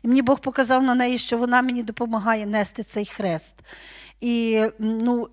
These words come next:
це я, опять же, ж те, що говорила люди, Люда, як важно бути в тілі, бути, е, тому що біля, і ми комусь допомагаємо, і нам рядом люди, які ми дійсно, самим важко проходити іноді та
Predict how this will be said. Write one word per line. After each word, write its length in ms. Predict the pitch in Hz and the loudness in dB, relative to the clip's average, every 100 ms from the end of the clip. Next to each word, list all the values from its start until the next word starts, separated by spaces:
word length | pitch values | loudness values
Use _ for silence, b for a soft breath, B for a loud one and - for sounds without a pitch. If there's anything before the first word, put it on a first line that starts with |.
| - | -4
це 140 | 269 | 4
я, 140 | 254 254 | 6 4
опять 380 | 247 269 254 | 2 4 4
же, 80 | 240 | 2
ж 140 | 220 - | -2 0
те, 100 | 233 | 0
що 160 | 247 | 0
говорила 440 | 220 233 254 240 240 | -2 -2 0 0 -2
люди, 600 | 247 277 220 262 285 240 | -2 -4 -2 0 0 0
Люда, 500 | 226 277 247 240 226 B B B | 0 0 4 4 4 B B B
як 200 | 254 247 | 0 4
важно 400 | 254 254 214 220 | 6 6 4 -2
бути 320 | 220 247 240 | -4 -2 -2
в 60 | 226 | -4
тілі, 480 | - 285 302 285 233 | 2 4 6 4 0
бути, 520 | 226 - 254 240 226 B B B B B B B | -4 -4 2 2 0 B B B B B B B
е, 220 | 240 233 226 | -2 -2 0
тому 280 | 254 269 | 2 2
що 380 | 262 - 240 247 - 220 - | 2 2 2 2 -2 -14 -14
біля, 360 | 220 254 262 254 | -2 2 4 4
і 120 | 269 | 4
ми 140 | 269 330 | 4 4
комусь 360 | 349 285 277 | 4 4 4
допомагаємо, 760 | 233 247 247 240 214 240 240 226 | 2 0 2 2 4 2 2 0
і 100 | 247 | 2
нам 440 | 247 269 294 269 - - | 4 6 6 4 0 0
рядом 440 | 233 254 240 247 | 6 6 6 4
люди, 280 | 240 294 233 | 6 4 2
які 320 | 220 - 262 | -4 -4 -2
ми 240 | 240 240 220 | 0 0 -2
дійсно, 440 | 226 269 - 208 | -2 -2 -4 -10
самим 420 | - 233 254 262 | -2 0 2 4
важко 380 | 254 262 - 202 | 6 4 2 -8
проходити 540 | 202 - 214 196 - | -8 -4 -4 -2 -6
іноді 460 | 220 240 226 196 214 | -4 -4 -4 -4 -8
та 180 | - | -4